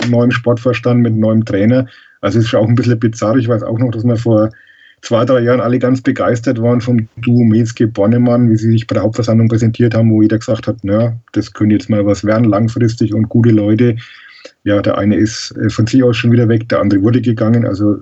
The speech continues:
sieht man auch, wie, wie schnelllebig diese ganze Sache ist und dass es gar keinen <laughs> Sinn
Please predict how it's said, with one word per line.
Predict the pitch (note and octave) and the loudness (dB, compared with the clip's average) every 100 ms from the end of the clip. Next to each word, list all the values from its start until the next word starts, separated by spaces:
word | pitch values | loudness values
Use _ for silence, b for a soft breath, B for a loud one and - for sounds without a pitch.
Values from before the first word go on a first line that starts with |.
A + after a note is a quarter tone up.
| G#2+ | -8
sieht | A2 A#2 | -4 0
man | A#2 A2 | 2 2
auch, | A2+ | 0
wie, | A2 | 0
wie | G#2+ G#2 - | 2 0 0
schnelllebig | - G#2 B2+ B2+ B2+ A#2 | 0 2 4 2 2 0
diese | B2+ A2+ A#2 | -2 0 2
ganze | A2+ A2 A2 | 2 2 0
Sache | A#2+ A2+ | -2 -2
ist | G#2+ G#2+ A2 | -2 -2 0
und | G#2 | 0
dass | G2+ | 0
es | G2+ F#2 | 0 -2
gar | - G2 | -2 0
keinen | A2+ A2+ | 0 0
<laughs> | |
Sinn | - | 0